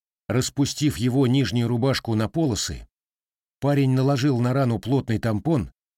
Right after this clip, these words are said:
и, перетянув ему торс, пару раз хлопнул ладонью по физиономии. «Уй, Анасяне! Ой, мать твою!» выругался турок, неловко дернувшись. «Свою вспоминай, басурман»,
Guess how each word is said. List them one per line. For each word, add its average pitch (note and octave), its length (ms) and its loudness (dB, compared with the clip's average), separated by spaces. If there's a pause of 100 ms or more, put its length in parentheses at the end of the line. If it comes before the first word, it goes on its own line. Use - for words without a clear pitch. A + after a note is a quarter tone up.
(240)
и, G2 120 2
перетянув A2+ 540 0
ему G#2+ 260 -2
торс, - 480 -2 (420)
пару C3+ 280 2
раз B2 200 0
хлопнул B2+ 520 -2
ладонью A2 480 0
по A2 120 -4
физиономии. F#2 760 -4 (920)
«Уй, D3+ 520 2
Анасяне! A#2+ 800 0 (560)
Ой, C3 340 4
мать A#2+ 380 0
твою!» F2+ 460 -4 (800)
выругался A2+ 720 0
турок, C#3+ 460 0
неловко A#2 540 0
дернувшись. E2+ 680 -6 (1120)
«Свою C3 560 2
вспоминай, A2 540 0
басурман», G2+ 600 -4